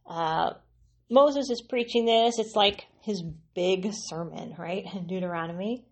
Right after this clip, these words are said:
And he's get, they're getting ready to cross over into the promised land, and he's gonna pass the baton. In chapter thirty-one, he passes the baton to Joshua, and Joshua's gonna lead them across the Jordan River. Um,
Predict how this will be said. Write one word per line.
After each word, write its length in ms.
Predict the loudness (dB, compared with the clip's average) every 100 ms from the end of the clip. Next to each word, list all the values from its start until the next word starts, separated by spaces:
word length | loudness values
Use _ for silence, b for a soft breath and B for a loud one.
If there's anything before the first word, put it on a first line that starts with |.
| _ _ _ _
And 240 | -12 -8 -6
he's 220 | -6 -6
get, 180 | -10 -8
they're 120 | -2
getting 200 | 0 2
ready 160 | 0 0
to 80 |
cross 460 | -4 -2 0 0 -2 -4
over 260 | -2 0
into 200 | -2 -2
the 60 | -6
promised 500 | -6 -8 -6 -6 -4
land, 540 | -4 -4 -6 -6 -6
and 160 | -8 -10 B B B B
he's 120 | -6
gonna 240 | -2 -2 -4 -10
pass 460 | 2 4 4 0
the 60 | -4
baton. 720 | -4 -2 2 4 4 0 -2
In 260 | -4 -6 -8 -4
chapter 300 | -4 -2 -4
thirty-one, 680 | -4 -2 0 0 0 -2
he 260 | -6 -10 -12 _
passes 420 | -10 -6 -4 -6 -4
the 80 |
baton 580 | -6 -6 -4 -2 -2 -4
to 100 | -6
Joshua, 760 | -2 -2 -2 -6 -4 -2 0 -2
and 160 | -4 -6
Joshua's 480 | -6 -6 -4 -4
gonna 180 | -4 -6
lead 240 | -2 -2 2
them 260 | 4 4
across 420 | -2 -4 -4 -4
the 100 | -10
Jordan 400 | -8 -2 -2 -2
River. 500 | 0 0 2 -2 -2 -6 B B B B B -12
Um, 420 | -8 -6 -6